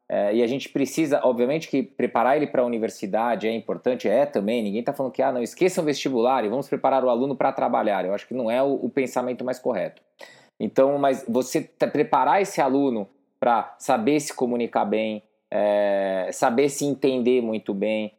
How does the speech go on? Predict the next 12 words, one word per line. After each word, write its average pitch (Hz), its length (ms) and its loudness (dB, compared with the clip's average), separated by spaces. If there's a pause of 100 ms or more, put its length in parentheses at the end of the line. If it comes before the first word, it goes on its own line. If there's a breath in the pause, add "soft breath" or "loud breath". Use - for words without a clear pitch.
(120)
saber 143 400 2
tomar 143 340 2
boas 123 360 2
decisões, 107 920 -4 (140)
saber 131 380 2
lidar 143 680 2
com 135 120 -2
outras 127 400 0
pessoas, 110 500 -4
liderar 123 600 2
outras 110 340 -4
pessoas, 113 680 -6